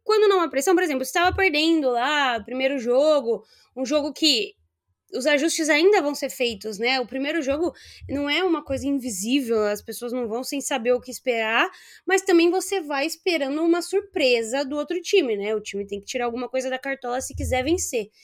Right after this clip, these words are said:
Então, ele acabou jogando um pouco melhor, mas quatorze por cento é complicado, né?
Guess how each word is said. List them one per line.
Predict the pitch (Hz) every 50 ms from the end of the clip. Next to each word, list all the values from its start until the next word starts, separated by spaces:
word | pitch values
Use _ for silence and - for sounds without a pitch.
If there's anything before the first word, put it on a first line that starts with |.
| _ _ _ - _ _ _ _ _ _ 269
Então, | 233 240 240 220 - 233 233 254 277 294 302 302 277 247 214 - -
ele | - 247 262
acabou | 269 294 269 262 277
jogando | 277 294 285 294 311
um | 311
pouco | 320 320 320
melhor, | 403 453 453 370 262
mas | 240 226 208 -
quatorze | - - - - _ - 294 294 339 415 466 453 381 370 320
por | - 254 233
cento | - - - 254 285 330 320 269 - 214 196 - _ _ _ _ _ _ _ _ _ _ _ _ _
é | - 208 220 240
complicado, | 226 - 247 240 233 285 339 - - 440 302 233 202 202
né? | 196 202 196